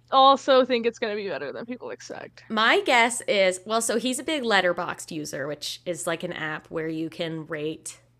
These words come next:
Speaker 2: movies, like, one to five. It's like Goodreads.
Speaker 1: Me too. Me
Speaker 2: Or
Speaker 1: too.
Speaker 2: But, um,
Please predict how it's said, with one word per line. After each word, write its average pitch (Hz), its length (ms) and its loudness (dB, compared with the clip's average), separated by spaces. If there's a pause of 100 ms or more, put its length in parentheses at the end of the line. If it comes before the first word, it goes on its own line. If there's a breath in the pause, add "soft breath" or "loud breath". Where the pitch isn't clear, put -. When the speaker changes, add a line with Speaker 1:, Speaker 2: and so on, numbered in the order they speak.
(140)
Speaker 2:
movies, 180 560 -2 (160)
like, 160 200 -8
one 170 200 -4
to 170 60 -6
five. 165 460 -2 (380 soft breath)
It's - 80 -8
like 196 180 -2
Goodreads. 180 600 0
Speaker 1:
Me 262 120 2
too. 247 580 4 (140)
Me 311 260 2
Speaker 2:
Or 302 40 4
Speaker 1:
too. 320 560 2
Speaker 2:
But, 190 320 2
um, 170 400 -2